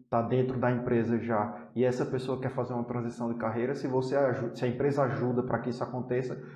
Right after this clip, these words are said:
existe uma lealdade ali que vai ser mantida e, e, e, e,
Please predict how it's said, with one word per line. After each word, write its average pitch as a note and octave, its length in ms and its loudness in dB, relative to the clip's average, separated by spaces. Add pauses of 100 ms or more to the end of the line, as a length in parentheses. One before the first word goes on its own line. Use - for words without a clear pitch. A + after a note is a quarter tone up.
(140)
existe C#3 340 -2
uma C#3+ 160 2
lealdade A#2+ 520 6
ali A#2 180 4
que A#2+ 140 -2
vai B2+ 160 2
ser B2 160 -2
mantida B2 680 0
e, D3+ 80 2
e, C3+ 220 -4
e, B2+ 680 -2
e, - 80 -8